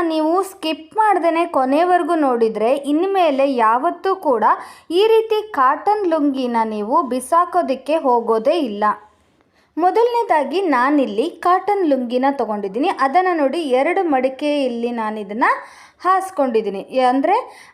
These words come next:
ಅರ್ಧ ಭಾಗದಲ್ಲಿ ನೀಟಾಗಿ ನಾನು ಹೀಗೆ ಮಡಚ್ಕೊಂಡ್ಬಿಟ್ಟು ನಾನಿಲ್ಲಿ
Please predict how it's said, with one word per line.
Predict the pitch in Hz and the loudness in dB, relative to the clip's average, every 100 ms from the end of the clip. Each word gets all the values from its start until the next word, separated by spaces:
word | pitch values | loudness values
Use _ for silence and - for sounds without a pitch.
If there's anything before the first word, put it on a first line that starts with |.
| - | -2
ಅರ್ಧ | 294 269 359 381 | -2 0 2 2
ಭಾಗದಲ್ಲಿ | 381 339 330 294 320 359 | 2 2 2 0 0 0
ನೀಟಾಗಿ | 370 302 302 302 311 294 | 0 2 0 2 2 2
ನಾನು | 302 294 294 | 2 2 2
ಹೀಗೆ | 285 277 262 | 0 0 0
ಮಡಚ್ಕೊಂಡ್ಬಿಟ್ಟು | 320 254 254 302 - 320 285 247 233 240 | 0 2 0 -2 -2 0 2 2 0 -2
ನಾನಿಲ್ಲಿ | 240 208 208 202 294 | 0 -2 -2 -2 0